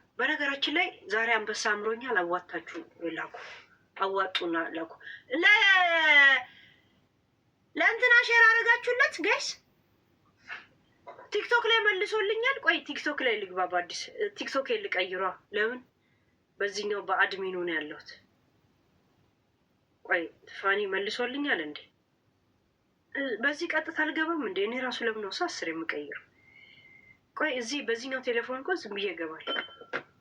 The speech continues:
እስቲ በዚህ ቴሌፎን ፋኒ፣ ፋኒ መለሰ ቢሆን ደስ ይለኝ። መመለስ ለምንድን ነው? የፋኒ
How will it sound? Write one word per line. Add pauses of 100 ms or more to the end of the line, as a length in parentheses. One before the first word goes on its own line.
(1500)
እስቲ (840)
በዚህ
ቴሌፎን (3250)
ፋኒ፣ (380)
ፋኒ
መለሰ (220)
ቢሆን (100)
ደስ
ይለኝ። (960)
መመለስ
ለምንድን
ነው?
የፋኒ